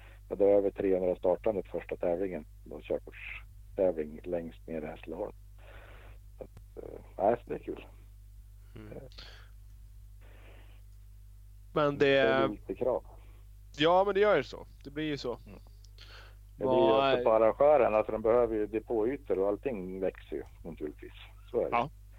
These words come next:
Speaker 1: Så att, eh, men, eh, ja. Men det vet ju de flesta när de,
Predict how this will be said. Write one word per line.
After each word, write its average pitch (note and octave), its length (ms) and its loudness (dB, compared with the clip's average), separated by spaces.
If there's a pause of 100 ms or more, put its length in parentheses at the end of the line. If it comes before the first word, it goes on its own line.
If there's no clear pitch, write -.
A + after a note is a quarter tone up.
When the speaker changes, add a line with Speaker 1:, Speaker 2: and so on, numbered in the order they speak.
(1400)
Speaker 1:
Så F2+ 60 -12
att, F#2 60 -10
eh, F2 220 -12 (1900)
men, F2 300 -14
eh, E2 60 -12 (300)
ja. G#2+ 160 -2 (440)
Men G#2+ 140 2
det C3+ 80 6
vet C3 300 4
ju A2 200 6
de G2 200 0
flesta F#2 320 -4
när F2+ 120 -4
de, F2+ 240 -4